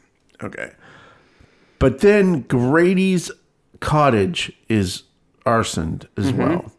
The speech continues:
Speaker 2: Mm-hmm.
Speaker 1: And that is done with a numbered gas can.
Speaker 2: <laughs> And it's not just that it's numbered. It's that it's from a shelf of numbered cans that are in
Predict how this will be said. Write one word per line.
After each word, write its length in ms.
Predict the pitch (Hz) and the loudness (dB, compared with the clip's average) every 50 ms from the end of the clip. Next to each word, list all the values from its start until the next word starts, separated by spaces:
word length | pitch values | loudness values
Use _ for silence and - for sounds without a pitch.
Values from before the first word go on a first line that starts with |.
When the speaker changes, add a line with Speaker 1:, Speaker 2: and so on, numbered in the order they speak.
| _ _ _ | _ _ _
Speaker 2:
Mm-hmm. 340 | - 123 123 135 143 165 190 - - | -8 -6 -4 -4 -4 -4 -6 -8 -8
Speaker 1:
And 180 | - - 110 117 | -6 -4 -2 0
that 160 | 139 156 190 | 2 2 2
is 140 | 185 170 - | 2 0 0
done 480 | - 139 127 120 117 110 110 117 - - | 0 0 0 0 0 0 -2 -4 -4 -4
with 160 | - 113 101 | -4 -2 0
a 140 | 113 107 104 | 0 0 2
numbered 800 | 104 104 104 107 113 123 131 135 135 123 135 127 120 107 98 - | 2 2 2 2 4 4 4 2 4 4 4 4 2 2 -2 -2
gas 380 | - 127 110 101 101 95 - - | -2 0 0 0 -2 -4 -6 -10
can. 320 | - - - - 139 - | -10 -10 -8 -8 -6 -4
Speaker 2:
<laughs> 1200 | 190 214 - 302 285 285 302 - 269 262 269 262 - - - - 262 269 269 - 269 247 - - - 254 - - - - 240 233 - - - - 247 254 - - - - - - _ | -2 0 0 2 2 2 2 4 4 4 4 2 0 -2 -2 0 2 2 4 2 2 0 0 -2 -4 -4 -4 -4 -6 -6 -6 -6 -6 -8 -8 -6 -6 -6 -10 -14 -16 -16 -16 -10 _
And 140 | 247 254 269 | -2 -2 0
it's 160 | 269 269 - | -2 0 0
not 160 | 359 370 392 - | 0 0 0 0
just 140 | 330 262 - | -2 -2 0
that 120 | 247 220 | 0 0
it's 180 | 202 190 196 - | 0 -2 -2 -2
numbered. 480 | 196 196 214 214 180 156 131 127 120 - | -2 0 0 0 0 -2 -2 -4 -4 -6
It's 140 | - - - | -10 -4 -2
that 120 | 202 196 | -2 0
it's 140 | 190 170 - | 0 -2 -4
from 260 | - - - 202 208 202 | -8 -6 -4 -2 0 0
a 100 | 175 160 | -2 -2
shelf 600 | - - - 165 170 139 - - - - - - _ 165 | -2 -2 0 0 2 2 0 -2 -6 -14 -20 -4 _ 2
of 180 | 170 165 151 175 | 2 2 2 0
numbered 360 | 165 160 160 156 160 160 - | 0 0 0 0 -2 -2 -2
cans 460 | - 151 139 135 135 135 135 135 - | -2 -2 0 0 0 0 -2 -2 0
that 140 | 170 156 151 | 0 2 2
are 240 | 147 147 143 - - | 2 0 -2 -2 -4
in 240 | - 185 185 196 196 | -2 0 0 0 -2